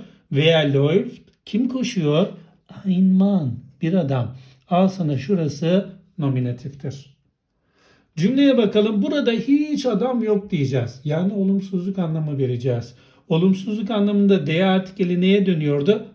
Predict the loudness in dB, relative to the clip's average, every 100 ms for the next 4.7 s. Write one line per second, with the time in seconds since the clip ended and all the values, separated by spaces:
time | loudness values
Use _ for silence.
0 | _ -10 -2 0 2 0 -4 -12 -10 -4
1 | -2 0 0 0 0 0 -2 -2 -4 -6
2 | -6 -4 0 2 2 -2 -10 -20 _ _
3 | _ _ _ _ -2 0 2 0 2 2
4 | 0 0 0 2 2 2 0